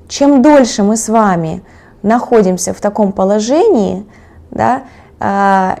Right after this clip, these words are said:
и пытаемся запихать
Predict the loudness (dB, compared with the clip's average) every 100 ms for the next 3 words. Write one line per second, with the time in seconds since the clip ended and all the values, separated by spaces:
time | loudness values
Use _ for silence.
0 | -4 0 0 0 0 4 6 4 2 0
1 | -2 -4 -8 -10 -4 -2 -2 -4 -2 2
2 | 2 0 -6